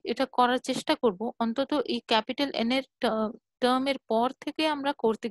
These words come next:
কিছুটা পারবো, কারণ আমি mod S N কে যদি mod S N minus L plus L এরকম করে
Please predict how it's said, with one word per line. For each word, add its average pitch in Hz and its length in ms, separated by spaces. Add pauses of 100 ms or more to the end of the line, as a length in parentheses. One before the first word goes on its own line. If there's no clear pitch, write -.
কিছুটা 214 280 (120)
পারবো, 147 300 (640)
কারণ 233 260
আমি 277 120 (140)
mod 220 220 (200)
S - 40 (120)
N - 20 (100)
কে 320 60 (140)
যদি 226 240 (560)
mod 240 200 (280)
S - 40 (180)
N - 20 (240)
minus 254 420 (180)
L - 20 (160)
plus 254 260 (300)
L 117 40 (380)
এরকম 233 360
করে 277 140